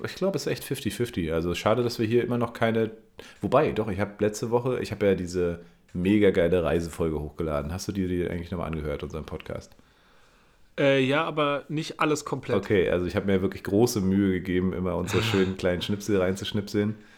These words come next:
Speaker 1: wenn's gepasst hat und, ähm, fand mich da auch mega gut als Mega-Producer,
Speaker 2: <laughs>
Speaker 1: ja. Ähm,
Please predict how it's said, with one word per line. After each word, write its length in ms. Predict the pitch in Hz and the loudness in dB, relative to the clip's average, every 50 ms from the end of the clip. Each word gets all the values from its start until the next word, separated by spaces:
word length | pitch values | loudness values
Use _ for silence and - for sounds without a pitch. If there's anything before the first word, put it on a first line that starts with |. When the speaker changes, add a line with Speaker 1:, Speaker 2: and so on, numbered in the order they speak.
| - - - - _ - | -20 -20 -20 -18 _ -4
Speaker 1:
wenn's 180 | 98 95 98 | -2 -2 -2
gepasst 420 | - - - - 98 98 98 - - | -4 -8 -6 -2 -2 -2 -2 0 2
hat 180 | 107 101 98 | 2 2 2
und, 280 | - 90 90 90 90 - | 0 -4 -6 -6 -4 -4
ähm, 480 | - 87 87 87 87 87 87 85 87 87 - | -4 -4 -4 -2 -4 -4 -4 -6 -8 -8 -8
fand 340 | - 95 92 90 - - - | -6 -4 -4 -6 -6 -4 -4
mich 140 | 92 85 | -4 -2
da 140 | - - 82 | 0 0 0
auch 120 | 73 - - | 0 0 -2
mega 300 | 87 92 92 92 92 92 | 0 0 2 2 2 2
gut 280 | 82 92 98 110 - | 0 0 -2 -2 -2
als 400 | 73 80 82 - - - - - | -2 -4 -4 -4 -8 -10 -8 -6
Mega-Producer, 1120 | 85 87 90 90 90 90 85 - - - 95 87 120 113 - 98 101 101 113 107 104 - - | -2 -2 0 0 0 0 -2 -2 -2 -2 0 0 2 2 2 2 2 2 2 2 2 0 -2
Speaker 2:
<laughs> 0 | |
Speaker 1:
ja. 240 | 85 87 95 104 - - - - - - - - - - - - - - | -2 -2 -4 -4 -8 -12 -20 -20 -20 -20 -20 -20 -20 -20 -20 -16 -8 -2
Ähm, 720 | - 92 92 92 92 90 90 90 90 87 90 90 90 90 | 2 2 4 4 4 2 2 0 0 -2 -2 -2 -2 -4